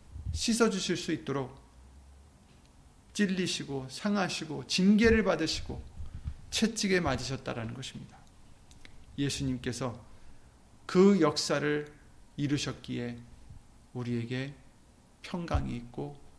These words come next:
기쁨이 있고 영생이 있다라는 것을, 죄사함이 있다라는 것을 바로 우리에게 알려주셨고, 그것이 또한 하나님의 비밀인 것이죠.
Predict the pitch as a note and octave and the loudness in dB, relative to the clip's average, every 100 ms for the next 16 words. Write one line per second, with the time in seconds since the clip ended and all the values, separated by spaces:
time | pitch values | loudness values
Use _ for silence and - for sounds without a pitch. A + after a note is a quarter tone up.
0 | - - - - - - - A2 - B2 | -20 -20 -20 -20 -20 -16 -14 -12 -8 -6
1 | A#2 A2+ - B2+ C3 - - - C3 C3+ | -6 -8 -10 -10 -10 -18 -20 -8 -4 -2
2 | C#3+ D3 C#3 B2+ C3 B2 A#2 A#2 - - | -2 -4 -6 -6 -6 -6 -6 -8 -8 -8
3 | - - C#3 D#3 C#3+ C3+ A#2 B2+ A#2 A2+ | -8 -4 -2 -2 -2 -4 -4 -6 -6 -8
4 | - - - - - - - - - - | -6 -6 -6 -12 -18 -12 -12 -12 -16 -20
5 | - - B2 A2+ A#2+ A#2 A#2 - - B2+ | -18 -8 -6 -6 -6 -8 -10 -12 -8 -4
6 | C3 A#2+ - - - - - - - - | -4 -4 -10 -14 -20 -12 -6 -4 -4 -4
7 | D#3+ D#3+ - - - - - D#3 B2 A2+ | -2 -2 -4 -14 -18 -14 -8 -8 -6 -8
8 | A#2 A#2 - - - - C#3 C3+ B2+ A#2+ | -10 -12 -18 -20 -12 -6 -2 0 -2 -4
9 | A#2+ - C#3 | -8 -12 -16